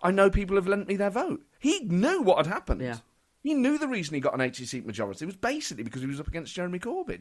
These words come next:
Speaker 2: Yeah.
Speaker 1: Apart from anything else, I just think political parties should pick the most impressive person they've got. Because if you're gonna run this country or any country, you should be a really impressive person. You should be really good at leadership. And at the last election,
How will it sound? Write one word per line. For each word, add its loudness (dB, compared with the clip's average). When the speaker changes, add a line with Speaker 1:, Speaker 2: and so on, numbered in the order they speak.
Speaker 2:
Yeah. -6
Speaker 1:
Apart 4
from 0
anything -4
else, 0
I 2
just -4
think -4
political -4
parties -4
should -8
pick -4
the 0
most 2
impressive -4
person -6
they've -6
got. -8
Because -2
if -4
you're -4
gonna 4
run 4
this -2
country -2
or 6
any 0
country, -6
you -4
should -6
be 4
a 8
really 4
impressive -4
person. 0
You -4
should -4
be 0
really 0
good 2
at -2
leadership. -2
And 0
at -2
the -4
last -2
election, -4